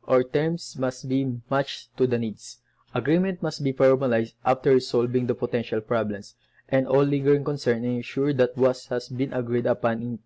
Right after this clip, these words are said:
is enacted or implanted as planned. Yan sa conclusion, guys.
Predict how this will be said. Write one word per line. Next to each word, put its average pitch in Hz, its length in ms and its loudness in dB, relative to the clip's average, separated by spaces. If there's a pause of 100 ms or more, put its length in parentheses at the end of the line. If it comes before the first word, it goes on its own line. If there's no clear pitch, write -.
(440)
is - 240 -4
enacted 131 640 -2
or 143 160 4
implanted 117 720 -2
as - 240 -4
planned. 101 240 -4 (160)
Yan 123 160 -4
sa - 80 -6
conclusion, 131 560 -2
guys. 110 240 -2